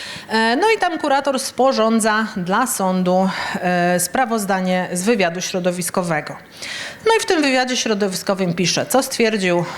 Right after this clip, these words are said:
e, na podstawie rozmowy. Czasem kurator może też przejść się do sąsiadów i zobaczyć,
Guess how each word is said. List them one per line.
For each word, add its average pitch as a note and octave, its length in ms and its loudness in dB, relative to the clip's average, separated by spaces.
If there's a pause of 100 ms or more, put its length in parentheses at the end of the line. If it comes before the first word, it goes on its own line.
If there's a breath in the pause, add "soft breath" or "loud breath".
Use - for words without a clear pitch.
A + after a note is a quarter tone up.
(120)
e, E3 580 2
na G3 140 2
podstawie F3+ 460 0
rozmowy. G#3+ 680 2
Czasem F4+ 340 0
kurator F3+ 360 -2
może D#3 240 -4
też D#3 180 -8
przejść E3 300 -2
się F#3 120 -2
do F#3 100 0
sąsiadów B3 760 0
i A3 280 0
zobaczyć, G#3 540 0